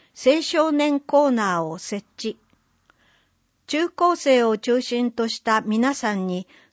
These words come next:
図書を提供する場として、青少年コーナーを設置しました。青少年コーナーの写真があります。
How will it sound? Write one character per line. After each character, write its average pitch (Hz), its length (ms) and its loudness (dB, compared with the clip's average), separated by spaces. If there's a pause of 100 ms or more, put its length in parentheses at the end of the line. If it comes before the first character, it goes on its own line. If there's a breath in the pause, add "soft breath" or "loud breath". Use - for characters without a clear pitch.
図 330 120 0
書 285 240 4
を 202 140 2 (100)
提 254 180 0
供 262 260 2
す 240 160 -4
る 240 120 0
場 220 180 -2
と 220 140 -4
し - 160 -10
て、 202 220 -6 (240 soft breath)
青 320 300 -2
少 320 320 0
年 294 260 2
コ 311 260 0
ー - 40 0
ナ 233 240 2
ー - 0 -
を 175 120 -2
設 202 280 -6
置 277 120 -8
し 277 160 -6
ま 254 160 0
し - 200 -8
た。 - 180 -6 (3250)
青 311 260 -4
少 294 240 0
年 277 260 2
コ 269 240 2
ー 262 40 0
ナ 208 220 -2
ー - 20 -8
の 170 240 -8
写 - 160 -8
真 294 300 -4
が 277 120 -2
あ 247 60 -2
り 233 160 -4
ま 220 140 -4
す。 - 260 -20